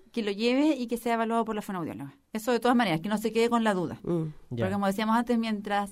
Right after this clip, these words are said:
Speaker 1: antes sea el, el tratamiento, mejor.
Speaker 3: Ya, ya.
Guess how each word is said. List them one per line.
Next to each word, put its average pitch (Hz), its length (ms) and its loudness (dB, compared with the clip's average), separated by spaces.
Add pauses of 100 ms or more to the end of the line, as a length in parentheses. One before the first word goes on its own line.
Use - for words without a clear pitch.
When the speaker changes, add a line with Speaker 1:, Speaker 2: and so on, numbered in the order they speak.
Speaker 1:
antes 262 420 -2
sea 262 320 0
el, 226 560 -4
el 214 180 -8
tratamiento, 233 540 0
mejor. 262 300 0 (500)
Speaker 3:
Ya, 123 320 -6 (540)
ya. 131 240 -8